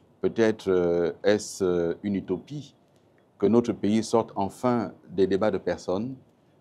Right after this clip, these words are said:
euh, des postures, pour intégrer un vrai débat démocratique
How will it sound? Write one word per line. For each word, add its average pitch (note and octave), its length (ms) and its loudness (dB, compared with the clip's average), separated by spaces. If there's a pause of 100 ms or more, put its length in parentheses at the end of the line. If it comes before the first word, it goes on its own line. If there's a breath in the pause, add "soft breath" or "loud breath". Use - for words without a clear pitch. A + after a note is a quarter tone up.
(140)
euh, E2+ 240 2
des G2 160 0
postures, A#2+ 720 -2 (220)
pour F#2+ 100 0
intégrer G2 540 0
un G#2 80 0
vrai B2 180 0
débat G2 320 -2
démocratique F#2 840 -8